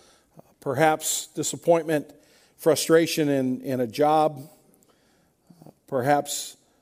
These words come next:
uh, a family that is broken apart by, uh, antagonism and angst with one another.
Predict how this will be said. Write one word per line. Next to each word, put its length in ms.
uh, 120
a 100
family 460
that 180
is 120
broken 320
apart 560
by, 480
uh, 240
antagonism 1040
and 180
angst 380
with 180
one 180
another. 400